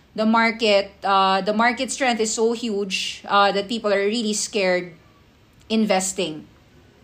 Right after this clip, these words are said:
That's why all I tell them is, in the next ten years, your, your decisions are simple. Um, U S is the heart of innovation in the entire world.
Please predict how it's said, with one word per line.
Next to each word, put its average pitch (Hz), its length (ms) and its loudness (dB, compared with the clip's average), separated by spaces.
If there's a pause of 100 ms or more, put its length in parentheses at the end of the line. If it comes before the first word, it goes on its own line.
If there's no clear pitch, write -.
(140)
That's 233 200 0
why 214 200 4
all 233 200 2
I 233 120 2
tell 208 300 0
them 180 260 -4
is, 160 420 -10 (640)
in 233 100 0
the 254 100 2
next 302 300 2
ten 339 240 4
years, 240 600 0 (340)
your, 226 440 4
your 220 180 2
decisions 226 480 -2
are 180 80 -2
simple. 180 600 -2 (440)
Um, 208 400 4
U 233 160 0
S 233 240 4
is 220 180 -4
the 202 140 2
heart 220 320 0 (180)
of 214 220 0
innovation 202 680 0
in 190 80 -4
the 175 100 -2
entire 180 300 -2
world. 160 340 -4